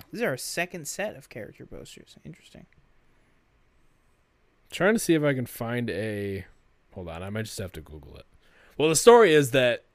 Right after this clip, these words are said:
Speaker 2: National Treasure three is now not happening, apparently. Um, according to Nick Cage, an interview he did in G Q, I believe it was. But I was going to look in the G Q article, but it's, like, a whole interview.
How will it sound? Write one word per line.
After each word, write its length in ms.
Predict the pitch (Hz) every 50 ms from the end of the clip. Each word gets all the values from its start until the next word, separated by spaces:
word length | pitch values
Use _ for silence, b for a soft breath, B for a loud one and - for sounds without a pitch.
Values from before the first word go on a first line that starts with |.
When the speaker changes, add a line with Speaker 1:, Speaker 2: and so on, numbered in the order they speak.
| _
Speaker 2:
National 320 | - 127 139 147 147 160 143
Treasure 300 | - 143 135 123 120 113
three 280 | - 139 127 120 117
is 100 | 107 98
now 220 | 107 110 107 101 98
not 260 | 104 107 107 113 104
happening, 460 | 120 104 95 - - 87 82 78 82 - _ _
apparently. 520 | 90 90 - 98 90 87 85 82 80 87 - _ _ b b b b b b b b b b b _ -
Um, 580 | 110 107 98 95 90 87 85 80 76 73 76 - _ _ _ -
according 260 | - 110 104 98 92
to 60 | 92
Nick 160 | 92 92 -
Cage, 360 | - - 87 80 87 90 - 95
an 140 | 90 78 67
interview 380 | 87 95 95 92 92 92 87
he 140 | 85 98 95
did 240 | 90 87 87 85 80
in 160 | 85 87 80
G 240 | 80 - 87 87 -
Q, 340 | - - - 101 98 90 73
I 140 | - 85
believe 300 | 82 82 76 78 78 73 69
it 80 | 71 73
was. 240 | 80 85 95 104 -
But 300 | - 98 95 85 - _ b b b b b b b b -
I 80 | - 107
was 180 | 110 101 - - _ _ _ -
going 260 | 151 147 151 147 143
to 120 | - 135 123
look 280 | 127 131 131 - - - -
in 240 | 131 135 135 131
the 160 | 120 120 113 107
G 260 | 101 - 117 120 113
Q 680 | - - - 123 117 117 113 110 107 104 104 107 104 - _ - - - _ _ _ _ _ _ _ _ _ _ _ _ _ _ _ _ _ _ _ _ -
article, 600 | 127 170 220 220 151 - - 104 92 92 95 - -
but 100 | - 120
it's, 140 | 117 107 -
like, 120 | 120 107
a 60 | 104 90
whole 240 | - - 123 113 - 90
interview. 440 | 113 131 139 147 160 170 180 190